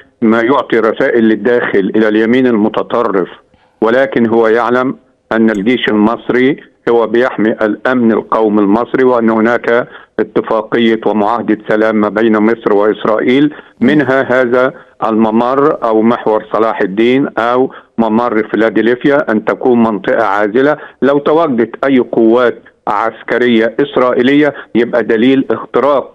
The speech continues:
لهذه، آه، آه، ل-، لمعاهدة السلام. وإسرائيل تعلم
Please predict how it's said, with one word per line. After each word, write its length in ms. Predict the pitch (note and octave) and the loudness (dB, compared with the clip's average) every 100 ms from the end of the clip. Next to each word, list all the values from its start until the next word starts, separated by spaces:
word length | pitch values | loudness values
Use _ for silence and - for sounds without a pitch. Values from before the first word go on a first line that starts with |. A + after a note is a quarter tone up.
| _ | _
لهذه، 720 | A2+ A2+ B2+ A#2 A2+ A#2 A#2 A#2 - _ | -2 0 0 0 2 2 2 -2 -10 _
آه، 180 | A#2 A#2 | -2 0
آه، 240 | A#2 A2+ G#2+ | 0 0 0
ل-، 640 | - A2 A2+ A#2 A2 A#2+ | 0 0 2 0 2 2
لمعاهدة 580 | A#2 G#2+ G#2+ G#2 A2+ G2+ - | 2 0 -2 -2 -4 -4 -8
السلام. 380 | - G2 F#2+ F#2 _ _ _ - | -4 -2 -2 -4 _ _ _ -2
وإسرائيل 840 | A#2+ C#3+ C#3+ D3 C#3+ D3+ D#3+ D#3+ D#3 - _ _ _ _ | 0 0 0 0 0 2 4 2 0 -6 _ _ _ _
تعلم 500 | E3 D3 G2 G#2 - | -2 -2 0 -2 -4